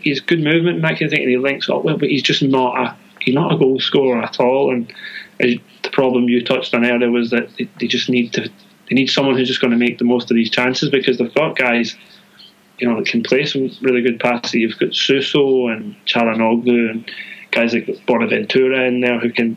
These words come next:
who can really pick a pass and who can open a defence up. But when you're kind of relying on Cutrone from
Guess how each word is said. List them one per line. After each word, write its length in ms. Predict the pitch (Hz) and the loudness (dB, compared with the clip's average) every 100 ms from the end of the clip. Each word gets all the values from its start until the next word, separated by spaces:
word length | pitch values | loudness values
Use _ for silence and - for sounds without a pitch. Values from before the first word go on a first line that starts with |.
| - | -2
who 100 | 131 | 0
can 100 | 123 | 2
really 140 | 127 | 2
pick 240 | 113 123 - | 0 -4 -4
a 40 | |
pass 460 | 120 120 123 120 - | -2 0 0 -2 -4
and 120 | 113 | -2
who 100 | 117 | -2
can 140 | 117 | 0
open 220 | 123 120 | 0 0
a 60 | 117 | -2
defence 420 | 104 - 117 104 | -2 -2 -2 0
up. 220 | 131 139 | -2 0
But 200 | 143 - - - - - _ - | -2 -4 -6 -20 -20 -20 _ -4
when 140 | 135 | 0
you're 140 | 123 - | 0 0
kind 160 | 143 | 0
of 80 | 127 | 2
relying 460 | 120 117 117 120 120 | 2 2 2 2 2
on 240 | 117 113 - | 0 -4 -6
Cutrone 640 | - - 131 123 120 113 | -8 0 2 4 2 0
from 320 | - 117 110 | -2 -2 -4